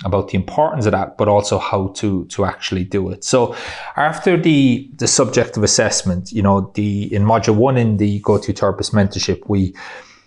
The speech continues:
we, um, spend a lot of time on asking the right questions to elicit the right information.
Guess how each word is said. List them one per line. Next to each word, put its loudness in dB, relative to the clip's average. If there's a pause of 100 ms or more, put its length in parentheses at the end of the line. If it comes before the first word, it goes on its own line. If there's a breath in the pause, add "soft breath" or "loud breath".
(160 loud breath)
we, 2
um, 2
spend 0
a 4
lot 4
of 2
time 0
on 4
asking 0
the 2
right 2
questions -2
to -4
elicit 0
the -4
right 0
information. -2